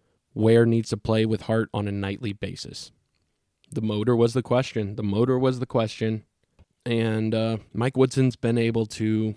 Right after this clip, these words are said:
get these guys to buy into tough love. And I really hope that Kel'el Ware can also do that. He's gonna tell you how it is, it seems. And maybe each player's case is different, but it, it's do or die. I mean, it's, it's time to put up for Kel'el Ware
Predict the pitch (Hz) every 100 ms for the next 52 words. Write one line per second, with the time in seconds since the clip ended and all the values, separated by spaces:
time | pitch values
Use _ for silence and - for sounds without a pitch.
0 | _ _ _ _ 135 131 147 - 123 113
1 | 104 104 104 104 107 104 101 107 104 -
2 | 107 - - 104 107 113 110 113 110 107
3 | 110 107 107 104 107 107 110 104 104 101
4 | 104 101 107 104 _ _ - 107 120 113
5 | 117 113 110 110 107 104 107 - 107 107
6 | - 107 104 104 - _ _ _ _ _
7 | _ _ _ - 98 98 98 101 101 123
8 | 98 - 95 98 - - 101 95 92 -
9 | 95 90 92 - 95 92 _ _ _ _
10 | 98 113 - 127 117 123 120 110 113 123
11 | 123 120 120 127 - 127 120 135 123 117
12 | 123 117 104 - _ - 104 98 107 104
13 | 101 104 104